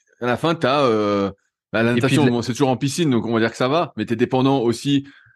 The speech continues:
Speaker 1: du, euh, si tu nages en, en mer ou dans l'océan, du, euh, la houle qu'il peut y avoir, du vent qu'il peut y
Speaker 2: Et puis,
Speaker 1: avoir.
Speaker 2: imagine, l'eau, elle est salée, elle est pas salée, et puis, euh,
Speaker 1: Voilà,
Speaker 2: tu peux en
Speaker 1: donc,
Speaker 2: rajouter
Speaker 1: donc, tu vois,
Speaker 2: des
Speaker 1: donc,
Speaker 2: trucs, hein.
Speaker 1: fi-, finalement, t'as plein de courbes, euh,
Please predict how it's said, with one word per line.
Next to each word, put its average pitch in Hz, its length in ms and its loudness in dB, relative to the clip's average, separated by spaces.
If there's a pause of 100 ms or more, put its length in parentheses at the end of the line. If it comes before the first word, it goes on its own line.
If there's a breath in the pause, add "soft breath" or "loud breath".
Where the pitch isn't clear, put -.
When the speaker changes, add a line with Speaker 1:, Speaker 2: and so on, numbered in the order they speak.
Speaker 1:
du, 123 400 4
euh, 117 100 4
si 113 140 -8
tu 117 100 -14
nages 120 200 0
en, 120 60 2
en 110 680 0
mer 123 400 2
ou 113 80 -2
dans 110 100 -2
l'océan, 127 480 0 (300 soft breath)
du, 110 280 2
euh, 98 680 0
la 110 260 -2
houle 131 160 0
qu'il 107 120 -10
peut 104 120 0
y 110 60 4
avoir, 135 420 2
du 117 80 -6
vent 113 160 -2
qu'il 107 140 -10
peut 110 100 -2
y 110 40 2
Speaker 2:
Et 110 40 2
puis, 120 80 -2
Speaker 1:
avoir. 151 140 2
Speaker 2:
imagine, 135 280 0
l'eau, 117 160 4
elle 113 120 0
est 107 60 0
salée, 117 280 0
elle 117 100 0
est 104 60 -4
pas 101 120 -8
salée, 139 420 2
et 113 60 0
puis, - 220 -8
euh, 107 60 -6 (460 soft breath)
Speaker 1:
Voilà, 135 260 0
Speaker 2:
tu 120 80 -2
peux 113 60 2
en - 20 4
Speaker 1:
donc, 101 40 2
Speaker 2:
rajouter 104 180 0
Speaker 1:
donc, - 20 0
tu 156 60 2
vois, 196 100 4
Speaker 2:
des 160 60 -8
Speaker 1:
donc, 139 100 2
Speaker 2:
trucs, 123 100 -2
hein. - 40 -4
Speaker 1:
fi-, 143 100 2
finalement, 135 280 2
t'as 120 100 0
plein 143 180 -2
de 139 60 0
courbes, 151 420 -2
euh, 113 320 4